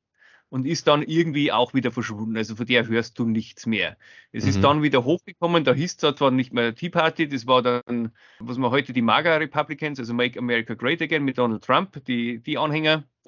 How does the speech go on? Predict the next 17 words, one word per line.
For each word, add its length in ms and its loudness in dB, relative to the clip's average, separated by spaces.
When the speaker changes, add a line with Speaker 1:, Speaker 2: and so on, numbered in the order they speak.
Speaker 1:
die 100 -6
Populisten 520 -2
sozusagen, 500 0
die 80 -4
populistische 800 -4
Rechte, 460 0
hat 220 2
sich 220 -2
dann, 540 4
naja, 460 4
zumindest 720 -6
beim 180 2
Präsidentschaftskandidaten 1040 -2
durchgesetzt, 520 -4
ja, 240 2
äh, 220 -4
zweitausendsechzehn. 960 -4